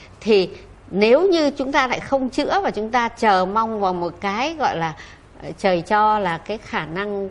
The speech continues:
tự đề kháng của cơ thể, thì lúc ấy cái viêm nhiễm ở bàng quang ấy, nó làm thu nhỏ cái diện tích của bàng quang lại.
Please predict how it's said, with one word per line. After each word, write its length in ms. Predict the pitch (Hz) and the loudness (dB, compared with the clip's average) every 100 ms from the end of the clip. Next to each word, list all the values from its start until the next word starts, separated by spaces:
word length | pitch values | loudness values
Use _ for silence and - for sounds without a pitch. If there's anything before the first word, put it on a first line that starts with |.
| - | -6
tự 160 | - | -6
đề 140 | 175 160 | -4 -8
kháng 300 | - 175 226 | -6 -10 -8
của 100 | - | -8
cơ 160 | 196 | -6
thể, 180 | 196 165 90 - - - - - - - | -6 -8 -14 -20 -20 -20 -20 -20 -20 -2
thì 180 | 185 | 0
lúc 280 | 196 311 - | 2 0 2
ấy 220 | 208 226 | 0 0
cái 120 | 269 277 | 0 -2
viêm 360 | 240 277 254 | 2 4 4
nhiễm 240 | 254 254 330 | -2 -2 0
ở 220 | 233 156 | 0 0
bàng 220 | 175 170 | -4 -4
quang 340 | 160 220 220 214 | -2 0 0 -4
ấy, 120 | 240 - - - | -8 -10 -20 -10
nó 100 | 262 | -2
làm 200 | 262 185 - | -2 -2 -4
thu 300 | - 294 277 | -2 0 0
nhỏ 240 | 233 202 135 - | 0 -2 -2 -10
cái 100 | 185 | -10
diện 200 | 226 - - | -6 -8 -6
tích 160 | 311 - | -8 -6
của 80 | |
bàng 160 | 156 151 | -8 -6
quang 220 | 180 175 | -6 -8
lại. 140 | 175 | -8